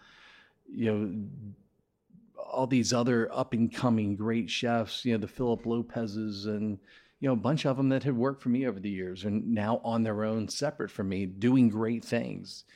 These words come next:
Michael Galata with Mofo and doing fun food. And we're kind of rewriting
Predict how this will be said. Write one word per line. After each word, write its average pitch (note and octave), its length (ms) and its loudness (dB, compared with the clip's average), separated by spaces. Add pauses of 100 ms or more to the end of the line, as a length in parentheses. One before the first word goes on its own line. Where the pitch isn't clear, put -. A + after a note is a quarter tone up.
(280)
Michael A#2+ 320 0
Galata A2 440 0
with A2 200 -2
Mofo G2 640 0
and F#2+ 140 -6
doing A2+ 320 0 (600)
fun D3+ 280 6
food. - 420 -4 (300)
And B2+ 100 0
we're A#2 60 2
kind D3 240 -4
of G#2+ 140 -2
rewriting G#2+ 920 0